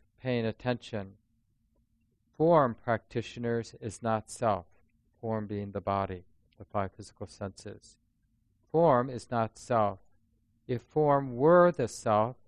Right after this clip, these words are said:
this form would not lend itself to dis-ease. It would not be possible, it would be possible to say with regard to the body, to form,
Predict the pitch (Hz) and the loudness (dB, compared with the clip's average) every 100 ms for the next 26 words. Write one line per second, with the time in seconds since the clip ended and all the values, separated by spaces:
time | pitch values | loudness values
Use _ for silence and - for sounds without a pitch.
0 | _ _ _ _ - 135 - - - 139 | _ _ _ _ -2 -2 -2 -14 -2 2
1 | 127 127 127 113 107 117 127 127 120 127 | 2 0 0 -4 0 0 0 -2 -2 -2
2 | 143 131 - - 113 110 107 _ _ _ | 0 -4 -4 2 4 4 0 _ _ _
3 | _ - 101 - 127 - - - - 135 | _ -12 -10 -2 -2 -2 -14 -16 -18 -8
4 | 113 98 90 95 - - - _ _ _ | -4 -4 -6 -12 -20 -20 -20 _ _ _
5 | _ _ _ _ _ _ - 120 120 120 | _ _ _ _ _ _ -10 -2 0 4
6 | 143 151 147 - 135 139 139 - 117 101 | 4 4 -2 -4 2 4 2 -8 -4 -2
7 | 98 _ 127 120 - 135 190 151 117 117 | -4 _ -4 -4 0 4 4 2 -2 0
8 | 113 - 110 110 110 113 - 131 120 110 | 0 0 -10 -8 -6 -8 -6 -2 0 -2
9 | 107 - 117 120 127 139 113 - - _ | -6 -8 -6 4 6 6 4 -2 -20 _
10 | _ _ - 110 101 101 98 98 - - | _ _ -10 -4 2 2 2 -4 -10 -20
11 | - 107 101 104 | -8 -4 -4 -6